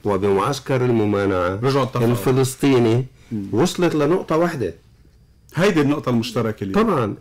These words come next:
Speaker 1: المطالب
Speaker 2: يعني اليوم
Speaker 1: واحدة.
Speaker 2: الفلسطينيين
Speaker 1: من،
Speaker 2: موحدين.
Speaker 1: من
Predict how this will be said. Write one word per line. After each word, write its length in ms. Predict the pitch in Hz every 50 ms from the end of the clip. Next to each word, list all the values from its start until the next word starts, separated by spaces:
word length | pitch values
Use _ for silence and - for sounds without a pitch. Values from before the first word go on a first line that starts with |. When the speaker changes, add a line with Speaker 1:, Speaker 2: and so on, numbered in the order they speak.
| - -
Speaker 1:
المطالب 460 | 123 113 117 123 131 - 170 180 185 196
Speaker 2:
يعني 60 | 190
اليوم 180 | 143 156 185
Speaker 1:
واحدة. 220 | 196 - - 147 147
Speaker 2:
الفلسطينيين 600 | 151 139 139 151 156 151 160 175 190 190 175 170
Speaker 1:
من، 280 | 156 117 135 165 190
Speaker 2:
موحدين. 580 | 196 196 190 185 185 165 165 214 254 247 180 131 -
Speaker 1:
من 560 | 107 110 120 143 165 165 170 165 165 165